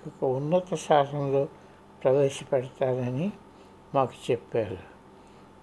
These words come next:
దానికి సిద్ధమవడానికి మేము ఉపవాసం చేయాలని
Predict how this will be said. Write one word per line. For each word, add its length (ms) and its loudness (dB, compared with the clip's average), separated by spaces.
దానికి 380 2
సిద్ధమవడానికి 1000 2
మేము 320 -2
ఉపవాసం 580 0
చేయాలని 800 0